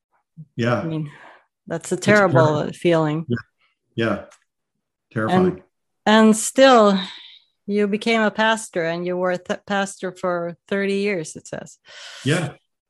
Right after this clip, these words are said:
Speaker 2: Yeah.
Speaker 1: Yeah, I still, I still kept going. <laughs>
Speaker 2: Yeah.
Speaker 1: I, uh, I, um, I never felt, a lot of people assume that I was, um, kind of, uh, pretending or imposter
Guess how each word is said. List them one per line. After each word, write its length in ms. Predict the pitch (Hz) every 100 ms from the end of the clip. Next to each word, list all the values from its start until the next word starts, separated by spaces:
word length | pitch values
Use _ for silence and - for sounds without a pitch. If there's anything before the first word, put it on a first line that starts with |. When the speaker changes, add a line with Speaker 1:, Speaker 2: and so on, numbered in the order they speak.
| _ 190
Speaker 2:
Yeah. 300 | 185 180 175 _ _ _ _ _
Speaker 1:
Yeah, 120 | 151
I 100 | 147
still, 600 | 139 - 165 156 143 - _ _
I 100 | 131
still 280 | 131 - 151
kept 260 | 175 175 -
going. 280 | 143 110 - -
<laughs> 140 | -
Speaker 2:
Yeah. 80 | 135 - - - -
Speaker 1:
I, 320 | 247 269 135
uh, 240 | 127 123 - _ _ _ _ _ _ _ _ _ _
I, 380 | 135 139 135 139
um, 440 | 135 127 131 135 _ _ _ _
I 80 | 139
never 320 | 147 208 269
felt, 580 | 220 - 165 151 135 - _ _ _ _ _ -
a 60 |
lot 160 | 156 170
of 100 | 165
people 640 | 170 160 147 131 120 - 139 135
assume 520 | 131 - - 135 127
that 140 | 120 113
I 180 | 117
was, 440 | 113 110 101 - _ -
um, 640 | 120 104 104 104 104 135 _ -
kind 220 | 117 107
of, 200 | 101 101
uh, 320 | 104 - 110 - _ _ _
pretending 680 | 120 - 117 113 110 110 107
or 420 | 107 107 101 - _ _ _ _ _ _ _
imposter 1040 | - 107 - 113 107 - 120 104 101 110